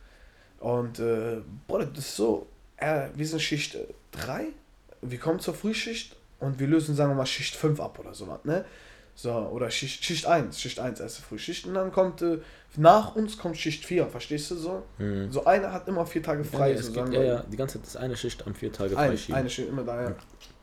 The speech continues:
Speaker 2: Ja, nee, es
Speaker 1: Zwei
Speaker 2: läuft so
Speaker 1: Schichten
Speaker 2: ganz
Speaker 1: haben
Speaker 2: gut.
Speaker 1: vier Tage frei und drei Schichten sind immer am Arbeiten.
Speaker 2: Mhm.
Speaker 1: Aber immer halt so einen komischen Rhythmus, das ist schwer zu erklären, muss man sich
Speaker 2: Mhm.
Speaker 1: anschauen.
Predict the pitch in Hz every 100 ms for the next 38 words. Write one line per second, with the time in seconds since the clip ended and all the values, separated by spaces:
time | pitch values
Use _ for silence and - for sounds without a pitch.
0 | - - - 110 110 113 110 - - -
1 | 120 - 202 190 151 147 147 165 160 147
2 | 143 175 233 - 151 156 156 165 - 135
3 | 131 147 123 120 120 120 107 104 - 78
4 | 147 156 - - - - - - - -
5 | - 127 123 156 139 135 131 123 147 131
6 | - 117 120 127 - 110 - 120 107 101
7 | 117 117 110 - 110 113 110 113 -